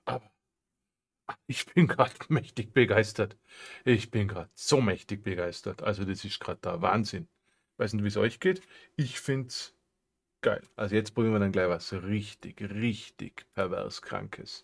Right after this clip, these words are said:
Also jetzt probieren wir was so Krankes, dass das quasi illegal ist, was ich mache. Völlig. Völlig irre. Ach so, was war, irgendwas habe ich, das habe ich letztes Mal, glaube ich, angeschaut.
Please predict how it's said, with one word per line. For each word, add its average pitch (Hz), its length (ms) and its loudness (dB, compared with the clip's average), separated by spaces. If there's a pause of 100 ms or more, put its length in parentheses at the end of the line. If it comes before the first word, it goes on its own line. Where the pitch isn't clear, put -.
Also 98 180 -2
jetzt 98 160 -2
probieren 107 160 0
wir 95 100 0
was - 380 -8
so 120 200 4
Krankes, 104 720 -6 (460)
dass - 220 -12
das 104 200 -6
quasi 101 600 -2 (340)
illegal 98 520 4
ist, - 180 -12
was - 200 -6
ich - 120 -14
mache. - 240 -10 (240)
Völlig. 107 500 2 (1300)
Völlig 104 320 4
irre. 98 240 -8 (1800)
Ach 104 140 0
so, 139 160 4
was 107 180 2
war, 113 220 0
irgendwas 147 480 4
habe 110 140 2
ich, 98 40 -4
das - 220 -4
habe 104 120 0
ich 98 60 -2
letztes 101 220 -4
Mal, 107 100 0
glaube 101 200 2
ich, 107 60 0
angeschaut. 101 540 -4